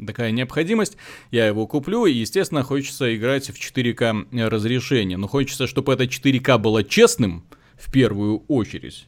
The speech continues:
да? И, э, во вторую очередь хочется, чтобы это не было компромиссом. То есть именно хочется, чтобы у тебя было и высокое разрешение, и высокая производительность.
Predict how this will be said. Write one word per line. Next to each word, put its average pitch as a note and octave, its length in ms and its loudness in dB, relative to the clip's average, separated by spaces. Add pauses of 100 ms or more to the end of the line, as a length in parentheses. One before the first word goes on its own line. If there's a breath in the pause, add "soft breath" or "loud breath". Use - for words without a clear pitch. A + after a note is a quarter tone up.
(300 soft breath)
да? F#3+ 300 0 (360 loud breath)
И, A2+ 100 0
э, A#2 260 4
во A2 120 -2
вторую F3 420 2
очередь D#3+ 380 -2
хочется, E3 440 -2
чтобы B2+ 320 0
это C#3 180 2
не C#3 160 4
было C#3+ 220 2
компромиссом. C3 960 0
То - 120 -10
есть G#2 200 -6
именно D3+ 300 0
хочется, D3 440 -2
чтобы C#3 400 0
у C3+ 120 -2
тебя C3+ 340 2
было A#2+ 280 2
и D#3 200 0
высокое A#2 500 -2
разрешение, C3 640 2
и G#3 400 2
высокая C3+ 600 2
производительность. B2+ 960 -2